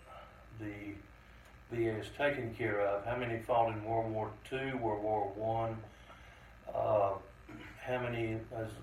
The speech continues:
about almost sixty thousand in Vietnam that were killed, but we don't know how many was killed since then, because we have a lot of, uh,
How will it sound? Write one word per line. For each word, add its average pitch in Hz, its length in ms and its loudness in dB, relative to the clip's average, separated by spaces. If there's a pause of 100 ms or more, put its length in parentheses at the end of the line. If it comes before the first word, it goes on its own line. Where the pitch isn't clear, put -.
about 113 260 2 (100)
almost 113 340 0
sixty 131 340 -6
thousand 110 460 2
in 101 80 -8
Vietnam 113 680 2
that 107 120 -6
were 110 140 -6 (100)
killed, 127 380 0 (880)
but 127 80 2
we 127 120 4
don't 135 220 6
know 139 80 6
how 135 160 6
many 123 200 4
was 110 160 0
killed 135 400 0
since 170 300 4
then, 107 200 0
because 110 300 -4
we 113 100 -2
have 123 140 2
a 110 40 0
lot 123 260 6
of, - 100 0 (640)
uh, - 220 -2